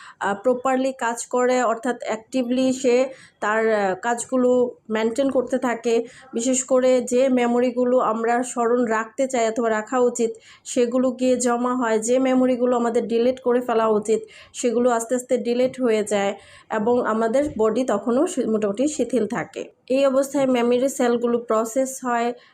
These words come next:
মেমোরি ডাটাগুলো প্রসেস এবং পরিষ্কার হয়ে থাকে।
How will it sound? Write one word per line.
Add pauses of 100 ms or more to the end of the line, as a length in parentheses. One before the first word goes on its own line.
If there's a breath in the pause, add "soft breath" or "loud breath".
(160 loud breath)
মেমোরি
ডাটাগুলো
প্রসেস
এবং
পরিষ্কার
হয়ে
থাকে।